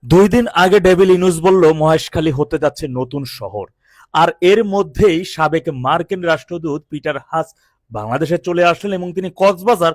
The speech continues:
মহেশখালী ইতিমধ্যে ভ্রমণ করছেন এবং সেখানকার বিভিন্ন নকশা তিনি আঁকাআঁকি করতেছেন।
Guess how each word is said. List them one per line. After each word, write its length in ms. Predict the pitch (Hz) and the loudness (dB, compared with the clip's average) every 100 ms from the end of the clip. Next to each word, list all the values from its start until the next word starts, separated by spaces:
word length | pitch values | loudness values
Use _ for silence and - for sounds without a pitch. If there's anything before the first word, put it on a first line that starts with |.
| _ _ - | _ _ -8
মহেশখালী 680 | 156 156 190 185 - 202 170 | -4 -2 -2 -4 -6 -4 -2
ইতিমধ্যে 500 | 165 165 170 165 151 | -4 -10 -10 -10 -10
ভ্রমণ 360 | 127 135 175 180 | -12 -10 -10 -12
করছেন 360 | - 190 233 208 _ _ - | -8 -4 -4 -4 _ _ -4
এবং 260 | 190 208 | -2 -2
সেখানকার 640 | - - 175 185 180 180 160 | -6 -10 -8 -6 -2 -2 -2
বিভিন্ন 360 | 165 165 156 | -4 -4 -6
নকশা 540 | 127 135 147 - 180 165 | -6 -6 -6 -6 -4 -4
তিনি 280 | 165 156 - _ _ - | -6 -10 -16 _ _ -4
আঁকাআঁকি 640 | 151 139 160 139 127 131 | -2 -2 0 -2 -2 -12
করতেছেন। 720 | - 131 - 156 143 127 - | -10 -10 -4 -4 -4 -12 -16